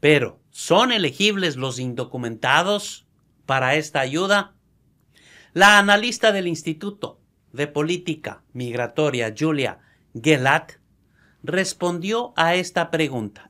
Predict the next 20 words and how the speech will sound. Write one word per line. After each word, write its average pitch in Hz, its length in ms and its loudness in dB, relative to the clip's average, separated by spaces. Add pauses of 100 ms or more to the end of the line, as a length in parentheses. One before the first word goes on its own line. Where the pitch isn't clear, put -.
y 208 240 0
confirmó 190 880 0 (340)
que 160 140 0
la 160 240 4
propuesta 165 800 0
es 156 420 0
sí. - 560 2 (480)
Julia 240 340 2
dijo, 185 380 -2 (480)
"California 196 720 2 (180)
y 165 140 0
algunos 170 760 0
otros 160 480 0
estados 175 680 0
han 196 240 2
optado 175 540 0
por 165 160 0
utilizar 147 520 -4
fondos 160 380 -6
estatales 196 720 -2